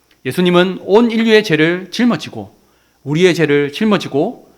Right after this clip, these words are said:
하나님과의 관계가 끊어진 이 저주를 받으셨기에 지금 이 십자가에서 이렇게 고통스럽게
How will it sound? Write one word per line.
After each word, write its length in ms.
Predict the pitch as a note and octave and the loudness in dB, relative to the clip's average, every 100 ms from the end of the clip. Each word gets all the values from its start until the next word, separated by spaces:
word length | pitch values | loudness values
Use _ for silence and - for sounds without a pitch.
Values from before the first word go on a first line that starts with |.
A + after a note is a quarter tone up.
| _ _ | _ _
하나님과의 440 | C3+ C3 A#2 A2+ | -8 -6 -6 -8
관계가 500 | A#2+ C3+ C#3 A#2+ A#2 | -8 -6 -6 -6 -8
끊어진 600 | - B3 D#3 G3+ C#4+ - _ _ _ | -4 -4 -2 -4 -6 -12 _ _ _
이 160 | G2+ F2+ | -20 -16
저주를 600 | - B2+ F3+ G#3+ A#3+ - - _ | -10 -6 -2 -2 -4 -8 -20 _
받으셨기에 880 | - C3+ - B2+ - A#2+ F3 - _ _ _ | -12 -10 -12 -14 -8 -6 -6 -8 _ _ _
지금 300 | - G#2+ G#2+ | -20 -20 -18
이 120 | A#2 | -16
십자가에서 840 | G#2 D#3 F3 E3 A2+ A2+ D#3+ A3+ _ _ _ | -12 -8 -4 -4 -4 -8 -8 -10 _ _ _
이렇게 240 | _ - G2+ | _ -20 -14
고통스럽게 880 | D3 C#3+ D3 B2+ A2 - C#3+ G#3 | -12 -6 -6 -8 -12 -10 -10 -10